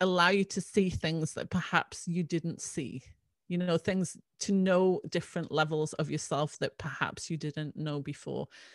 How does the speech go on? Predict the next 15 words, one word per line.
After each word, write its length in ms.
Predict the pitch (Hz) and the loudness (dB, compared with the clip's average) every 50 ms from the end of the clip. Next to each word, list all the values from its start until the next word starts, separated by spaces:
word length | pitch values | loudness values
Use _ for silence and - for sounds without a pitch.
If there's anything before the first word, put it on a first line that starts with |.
| - - _ _ _ _ - | -20 -20 _ _ _ _ 2
And 180 | 170 175 170 | 2 4 6
that 180 | 165 170 151 - - - | 6 4 4 2 0 0
is 180 | - 175 - - | 2 2 2 4
all 260 | - 165 165 160 160 | 4 4 4 4 4
it 100 | 135 - - | 2 0 0
is 180 | 160 156 143 - | 0 0 -2 -4
for. 360 | - - 147 135 113 107 - - | -4 -2 0 0 0 -2 -2 0
It 120 | - 156 | 0 2
is 140 | 156 151 - | 2 2 0
not 420 | 160 156 151 151 - - - - - - | 0 0 0 0 -2 -4 -8 -10 -10 -8
shame, 540 | - - - 165 151 151 151 143 139 143 127 - _ - - | -4 0 0 2 2 2 0 -2 -2 -4 -6 -8 _ -2 0
guilt, 360 | 165 143 123 - - - - - | 2 2 2 0 -4 -10 -14 -8
judgment. 600 | - - 120 117 - - 143 120 117 135 - - - - | -4 -2 -2 -2 -4 -6 -6 -6 -6 -6 -8 -6 -4 -2
It 200 | 156 147 - - - | -2 -2 -2 -4 -2
is 420 | 160 151 147 143 127 - - - | 2 2 2 0 -2 -8 -14 -16